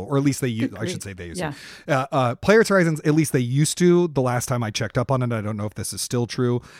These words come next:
Speaker 1: have a,
Speaker 2: Yeah.
Speaker 1: you know, two and a half to three week rehearsal time and then a very long preview period, and then it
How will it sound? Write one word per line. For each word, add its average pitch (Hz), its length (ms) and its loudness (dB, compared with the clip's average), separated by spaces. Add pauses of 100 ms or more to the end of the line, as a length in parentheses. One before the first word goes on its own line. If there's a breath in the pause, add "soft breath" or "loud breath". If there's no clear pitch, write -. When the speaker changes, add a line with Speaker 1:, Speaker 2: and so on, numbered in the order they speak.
Speaker 1:
have 120 160 -4
a, 113 80 0
Speaker 2:
Yeah. 175 140 -6 (100)
Speaker 1:
you 131 120 4
know, 104 200 0
two 156 260 0
and 156 80 4
a 131 60 2
half 117 300 -2
to 127 100 -4
three 120 280 -6
week 110 280 -6
rehearsal 101 420 -8
time 90 260 -10
and 90 120 -10
then 92 80 -10
a 90 80 -8
very 127 720 2
long 104 300 -2
preview 90 420 -10
period, 85 560 -12
and 120 160 -4
then 101 300 -6 (380 loud breath)
it 131 200 -2